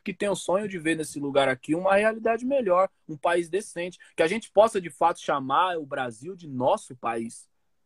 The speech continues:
sabe? Ah, eu tenho orgulho de criar meus filhos aqui, esse é o meu país, porque ele me pro-, eu me sinto protegido aqui, eu me sinto seguro aqui. A gente não tem isso, entendeu? Muito pelo contrário, a gente sente e sofre ataque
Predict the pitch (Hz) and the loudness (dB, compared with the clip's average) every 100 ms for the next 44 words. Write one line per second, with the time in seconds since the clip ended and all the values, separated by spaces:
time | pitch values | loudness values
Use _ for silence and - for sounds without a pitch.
0 | _ - 127 156 143 - _ _ 120 143 | _ -4 0 0 -2 -14 _ _ 0 2
1 | 139 131 123 156 165 139 117 117 202 240 | 0 -4 -8 -12 -10 -10 -12 -10 -6 -6
2 | 214 175 - 165 160 160 139 - 170 156 | -8 -14 -8 -2 -2 -4 -12 -12 -10 -8
3 | 147 - 175 185 160 160 208 - 170 143 | -6 -6 -6 -4 0 4 4 4 2 0
4 | 139 135 135 139 135 147 - 139 135 135 | -6 -14 -14 -12 -12 -12 -8 -6 -6 -8
5 | 160 156 143 - - _ - 175 190 - | -14 -12 -14 -16 -20 _ 6 8 8 2
6 | 147 123 127 165 139 - 139 131 156 151 | -6 -6 -8 -6 -6 -8 -10 -8 -10 -10
7 | 143 - 123 110 143 190 160 127 - 120 | -10 -10 -10 -2 4 6 8 6 2 0
8 | 123 175 247 311 - 226 175 - - - | 0 -2 -2 -2 0 2 2 -2 -10 -20
9 | _ _ _ _ - 101 110 196 - _ | _ _ _ _ -16 -2 2 2 2 _
10 | _ 120 156 254 - 247 262 - 277 196 | _ 4 6 6 6 4 4 2 -6 -4
11 | 170 180 127 _ - 120 147 - - 185 | -2 -2 -6 _ -14 -12 -12 -10 -6 -6
12 | 202 196 - 151 - 147 190 175 131 - | -8 -14 -14 -14 -2 0 0 -2 -4 -2
13 | 151 - | -4 -4